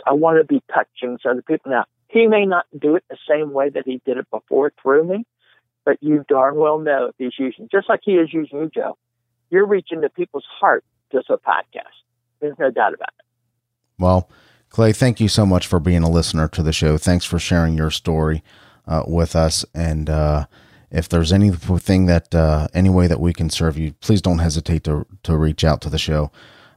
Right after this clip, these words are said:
Speaker 2: Uh, one, one final thing, and, and I don't know if you're comfortable with this or not, Clay, but is there anything that, uh,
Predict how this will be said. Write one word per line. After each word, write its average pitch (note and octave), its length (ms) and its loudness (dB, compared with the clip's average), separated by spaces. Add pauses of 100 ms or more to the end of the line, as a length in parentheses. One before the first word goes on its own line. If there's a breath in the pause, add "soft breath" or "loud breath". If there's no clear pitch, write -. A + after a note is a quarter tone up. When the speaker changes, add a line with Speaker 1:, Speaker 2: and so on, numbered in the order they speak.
(120)
Speaker 2:
Uh, E2+ 240 2
one, D#3 460 0
one F3+ 220 4
final F2+ 360 2
thing, E2+ 360 -2
and, E2 240 -2
and E2+ 220 -2
I F2+ 80 2
don't F2 160 0
know F2+ 100 2
if E2 140 -4
you're E2+ 100 -4
comfortable E2 480 -6
with D#2+ 180 -4
this D#2+ 200 -6
or D#2 60 -2
not, D#2 200 -2
Clay, D2+ 220 -4
but D#2 260 -6 (520 soft breath)
is F#2+ 120 0
there C#3 120 4
anything D3+ 440 4
that, F#2 320 2
uh, D#2+ 400 2